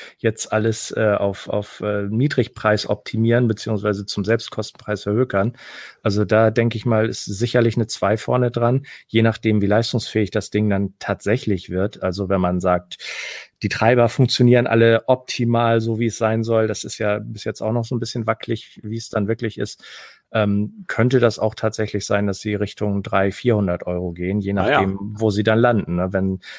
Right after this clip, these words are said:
Speaker 2: Na ja,
Speaker 1: die
Speaker 2: klar, wird man
Speaker 1: Performance im
Speaker 2: sehen.
Speaker 1: Vergleich das zu einer dreißig,
Speaker 2: Ja.
Speaker 1: R T X dreißig siebzig, äh, irgendwo ankommt, dann wären sie sicherlich, äh, doof, wenn sie sagen würden, wir verkaufen's für die Hälfte.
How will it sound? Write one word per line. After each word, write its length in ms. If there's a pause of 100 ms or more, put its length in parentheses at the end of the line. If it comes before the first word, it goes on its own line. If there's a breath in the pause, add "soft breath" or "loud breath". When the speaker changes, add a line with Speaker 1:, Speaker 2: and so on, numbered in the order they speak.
Speaker 2:
Na 120
ja, 140
Speaker 1:
die 60
Speaker 2:
klar, 200
wird 100
man 80
Speaker 1:
Performance 300
im 60
Speaker 2:
sehen. 80
Speaker 1:
Vergleich 540
das 160
zu 100
einer 140
dreißig, 420
Speaker 2:
Ja. 120
Speaker 1:
R 120
T 160
X 200
dreißig 360
siebzig, 540
äh, 220 (1160 soft breath)
irgendwo 440
ankommt, 760
dann 240
wären 220
sie 80
sicherlich, 500
äh, 200
doof, 420
wenn 240
sie 180
sagen 340
würden, 240
wir 120
verkaufen's 420
für 80
die 100
Hälfte. 380